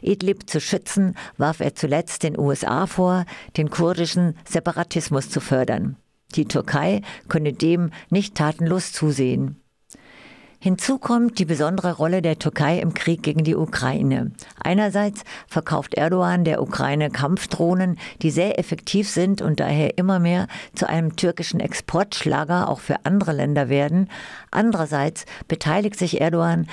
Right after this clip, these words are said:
nicht an Sanktionen gegen Russland und profitiert vom Rückgang der westlichen Konkurrenz in Russland. Russische Oligarchen sind in der Türkei offiziell willkommen und investieren in Immobilien. Es gibt den Vorwurf,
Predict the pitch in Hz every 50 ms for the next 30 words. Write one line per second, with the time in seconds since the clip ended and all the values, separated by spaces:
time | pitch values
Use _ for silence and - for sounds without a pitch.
0 | - - - - 190 208 202 - - - 175 165 170 151 - - - 170 165 165
1 | 175 175 175 175 160 165 156 147 156 160 147 131 - 151 165 - - 170 175 175
2 | 170 160 - 147 156 - - - - - 147 - - - 190 190 180 - - -
3 | - - - - 165 156 156 156 - 185 185 - - 165 156 160 151 156 147 143
4 | - 147 151 - - 156 156 - - 156 - - 147 135 135 147 147 131 135 151
5 | 160 - - - 160 147 127 127 135 - - 117 104 104 117 123 - - - _
6 | _ _ - - _ _ _ _ - - - - - _ _ _ - 190 196 -
7 | 180 - 180 - - 151 151 151 147 143 135 147 196 202 - 185 208 202 - -
8 | - - - - - 175 185 175 170 175 165 147 - - - - - 143 139 160
9 | 170 - - - 123 - 170 - - 151 139 135 139 139 - - - - 160 175
10 | 190 202 202 190 - - - - - - - - 175 170 - - 165 156 147 147
11 | - - - 170 175 - 170 165 - 156 156 - - 160 151 156 160 160 151 -
12 | 147 151 156 139 135 123 110 127 123 - - - _ _ _ _ _ - - -
13 | - 160 - - 214 208 - 185 170 - - 151 147 175 202 220 214 -